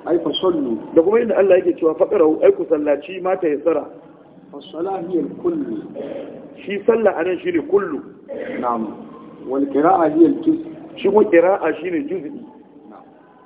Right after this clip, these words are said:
Speaker 1: Wa zalika li bayani ahamiyati hadha al-juz' fi zalika al-kull.
Speaker 2: Wannan me yasa aka, aka yi amfani da qira'a ana nufin sallah? Dan a yi bayanin muhimmancin wannan juz'in a cikin sallah.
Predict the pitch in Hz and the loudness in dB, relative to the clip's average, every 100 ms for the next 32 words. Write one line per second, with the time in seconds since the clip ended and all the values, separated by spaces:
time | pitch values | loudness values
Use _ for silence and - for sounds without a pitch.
0 | - - 117 139 160 - 143 127 135 156 | -20 -20 -12 -6 -4 -2 -2 -2 0 0
1 | 196 196 - 151 143 160 170 151 143 151 | 0 -2 0 2 4 2 0 -2 -6 -4
2 | 143 120 151 151 143 - - 127 131 147 | -4 -6 -4 -4 -4 -10 -14 -14 -8 -6
3 | 156 139 123 - 131 113 - - 196 202 | -6 -6 -8 -8 -8 -8 -10 -2 0 2
4 | 196 196 160 180 208 - - 160 143 - | 2 2 6 6 6 2 2 2 2 -2
5 | - - - 170 185 160 - 143 170 156 | -14 -20 -10 0 2 2 4 4 4 2
6 | 151 143 175 151 165 147 156 143 - 143 | 2 4 4 2 0 0 0 -2 0 0
7 | 127 - - - - - 185 190 180 170 | -2 -8 -16 -20 -8 -2 0 2 4 6
8 | 151 175 170 139 165 202 190 196 202 170 | 6 4 0 -2 -2 -2 -2 -4 0 0
9 | 165 170 143 165 151 143 - - - - | 2 0 0 0 -2 -4 -8 -14 -20 -20
10 | - - - - 147 147 139 | -20 -14 -12 -6 -2 4 4